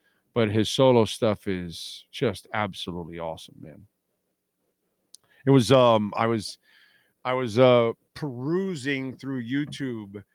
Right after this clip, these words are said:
yesterday, and I realized that, uh,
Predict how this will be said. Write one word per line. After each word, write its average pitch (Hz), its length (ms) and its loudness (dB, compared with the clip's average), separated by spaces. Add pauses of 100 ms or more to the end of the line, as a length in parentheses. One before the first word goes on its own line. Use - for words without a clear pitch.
(340)
yesterday, 113 1000 0 (360)
and 110 800 -4 (1400)
I 123 100 -2
realized 120 1300 4 (400)
that, 120 580 0 (2500)
uh, 113 200 -6